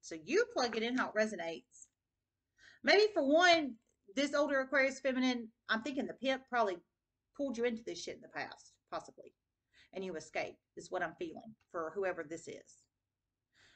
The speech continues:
Whoever this person is, I don't, I don't think you know the location.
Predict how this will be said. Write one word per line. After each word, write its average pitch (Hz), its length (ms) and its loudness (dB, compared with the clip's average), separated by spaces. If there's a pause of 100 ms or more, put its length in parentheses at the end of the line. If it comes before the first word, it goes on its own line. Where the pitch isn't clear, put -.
(260)
Whoever 302 240 6
this 330 200 2
person 330 300 4
is, 311 260 4
I 262 100 8
don't, 285 180 2 (220)
I 254 80 6
don't 262 140 4
think 220 180 -8
you 190 60 -10
know 190 120 0
the 170 160 -6
location. - 380 -14